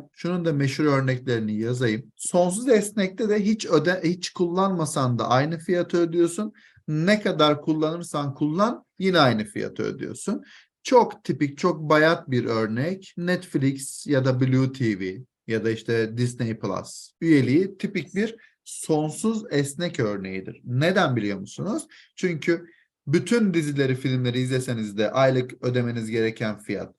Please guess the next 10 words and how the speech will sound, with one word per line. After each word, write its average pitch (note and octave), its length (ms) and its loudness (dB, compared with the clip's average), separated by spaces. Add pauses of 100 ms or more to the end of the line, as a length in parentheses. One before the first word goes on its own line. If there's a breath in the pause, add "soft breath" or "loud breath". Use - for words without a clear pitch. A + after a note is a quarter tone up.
(100)
aynı. F3 560 4
Hiç A#3+ 240 2
izlemeseniz C3 680 0
de A#2 80 0
o C#3 180 0
ay F3 220 2
kalkıp E3 600 2
size D3 420 0
şey E3 280 4
demezler. A#2+ 540 -2